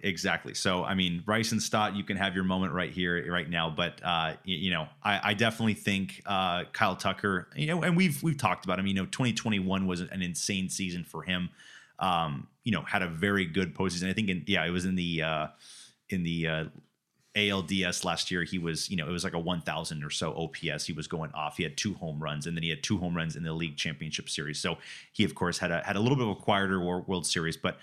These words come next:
I think, uh, I think things will get picked up this year. I think the Kyle Tucker will be the World Series M V P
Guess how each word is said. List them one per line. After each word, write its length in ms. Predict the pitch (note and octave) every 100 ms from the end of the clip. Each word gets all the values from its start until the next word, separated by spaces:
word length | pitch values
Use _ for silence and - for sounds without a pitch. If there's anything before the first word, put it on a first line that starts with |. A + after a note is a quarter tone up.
| - - -
I 100 | G#2
think, 300 | - G2+ F#2
uh, 340 | F#2+ F2+ E2+ D2+ -
I 60 | F#2
think 180 | G#2+ F#2
things 180 | F#2
will 60 | F2+
get 160 | D#2+ -
picked 200 | F2+ -
up 100 | E2
this 200 | E2 -
year. 100 | F2+
I 40 |
think 260 | E2 F2 D#2
the 260 | F2 E2 D2+ _
Kyle 240 | - F2
Tucker 360 | F2 F#2 E2+ F2
will 160 | D#2 D#2+
be 120 | D#2+
the 100 | D#2
World 240 | E2 F2
Series 240 | - E2+ D#2
M 120 | - D#2+
V 180 | D2+ -
P 360 | - C3 C#3